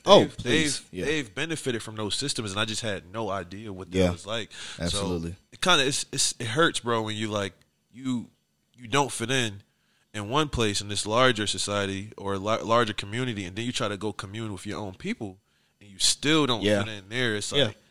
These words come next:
Speaker 2: that really took a toll on me, bro. And there was times where I really thought about giving up because I just felt so alone.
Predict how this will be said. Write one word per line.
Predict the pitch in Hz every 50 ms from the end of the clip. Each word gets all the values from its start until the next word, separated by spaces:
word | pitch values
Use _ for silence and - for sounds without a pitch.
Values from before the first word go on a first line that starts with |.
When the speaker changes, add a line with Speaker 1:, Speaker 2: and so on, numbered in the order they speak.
| _ _ _ _ _ _ _ _ _ _ _ _ _ _ _
Speaker 2:
that | 110 123 131 113 - -
really | 107 123 131 131 120
took | - - - -
a | - 85
toll | - - 127 135 127 117
on | 110 101
me, | 98 95
bro. | 82 101 101
And | 107 113
there | 127
was | 120 107 -
times | - - 117 120 127 127 123 110 98
where | 98 101 98 90 - -
I | 101
really | 101 92 95 117 123 117 110
thought | - 110 110 107
about | 107 92 98 87 73 - _
giving | - 117 113 98 107 101
up | 113 113 101 -
because | 101 - - 98 95
I | 101
just | 107 98 -
felt | - - 90 - -
so | - - 101 90
alone. | 85 85 92 107 110 107 95 90